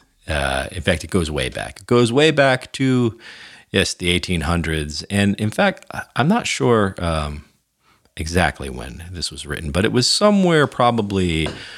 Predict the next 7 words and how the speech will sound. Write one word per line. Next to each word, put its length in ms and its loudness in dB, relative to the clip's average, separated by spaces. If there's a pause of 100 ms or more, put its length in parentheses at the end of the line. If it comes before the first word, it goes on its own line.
(1080)
uh, 580 -2 (460)
it 80 -2
was 160 -2
somewhere 360 2
probably 340 -4
around 200 -6
eighteen 760 -12